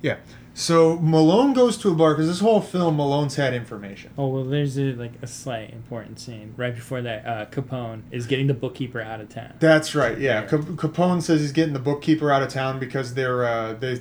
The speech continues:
Speaker 1: they've subpoenaed him.
Speaker 2: Yeah.
Speaker 1: So this is the person we saw at the beginning of the movie, guy with glasses and a mustache,
Speaker 2: Mm-hmm.
Speaker 1: who, who does the accounting for Al Capone.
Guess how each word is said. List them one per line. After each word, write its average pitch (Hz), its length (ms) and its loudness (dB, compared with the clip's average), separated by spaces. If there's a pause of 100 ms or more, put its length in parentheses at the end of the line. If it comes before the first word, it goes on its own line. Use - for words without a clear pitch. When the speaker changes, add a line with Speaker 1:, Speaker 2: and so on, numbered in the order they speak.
Speaker 1:
they've 139 200 2
subpoenaed 143 580 -4
him. 107 260 -10 (140)
Speaker 2:
Yeah. 139 240 -2 (440)
Speaker 1:
So 139 320 -2
this 165 240 2
is 175 280 0
the 156 80 -2
person 170 420 0
we 165 80 -2
saw 151 220 2
at 143 80 -6
the 147 40 -10
beginning 139 340 -2
of 135 40 -4
the 135 60 -6
movie, 127 380 -6
guy 127 200 2
with 127 160 -4
glasses 123 460 -2
and 127 80 -6
a 120 40 -6
mustache, 113 680 -4
Speaker 2:
Mm-hmm. 123 100 -6
Speaker 1:
who, 113 220 -6
who 123 160 -8
does 123 240 0
the 120 120 -4
accounting 120 500 -6
for 110 300 -6
Al 101 180 -4
Capone. - 360 -18